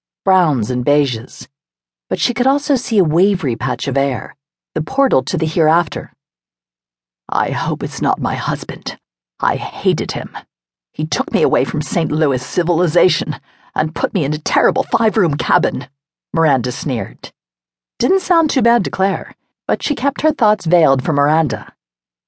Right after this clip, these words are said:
Blinking eyelashes that seemed heavy with frost, Claire saw a stout man, a gold chain straining across the paunch covered by his vest. "I don't think your husband, your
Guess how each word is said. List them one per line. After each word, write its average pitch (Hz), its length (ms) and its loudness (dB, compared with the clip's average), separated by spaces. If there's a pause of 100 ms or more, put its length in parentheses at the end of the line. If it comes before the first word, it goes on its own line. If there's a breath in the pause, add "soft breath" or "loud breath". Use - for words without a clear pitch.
(160)
Blinking 226 480 4
eyelashes 170 540 2
that 160 140 -4
seemed 196 300 0
heavy 233 320 0
with 131 180 -2
frost, 143 560 -2 (460)
Claire 285 300 2
saw - 220 2
a 165 100 0
stout 247 440 0
man, 170 540 0 (400)
a 170 80 0
gold 196 400 4
chain 165 340 0
straining 226 540 2
across 160 340 0
the 156 120 -4
paunch 139 480 0
covered - 280 0
by 123 140 2
his 120 180 -6
vest. - 520 -2 (800)
"I 196 200 -2
don't 294 340 0
think - 760 -4
your 190 200 -2
husband, - 800 -4 (760)
your 165 800 0